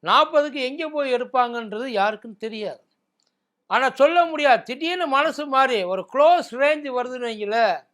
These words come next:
வேற லெவல்ல தான் இருக்கும். But ஆனா இதுல நைன்டி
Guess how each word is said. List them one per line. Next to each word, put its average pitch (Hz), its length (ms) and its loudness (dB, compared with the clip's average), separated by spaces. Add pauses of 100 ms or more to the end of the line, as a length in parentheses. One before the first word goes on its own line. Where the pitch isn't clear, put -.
(420)
வேற 208 200 0
லெவல்ல 247 420 0
தான் 247 180 0
இருக்கும். 233 520 -2 (440)
But 202 120 2
ஆனா 302 180 4
இதுல 233 260 2
நைன்டி 320 520 2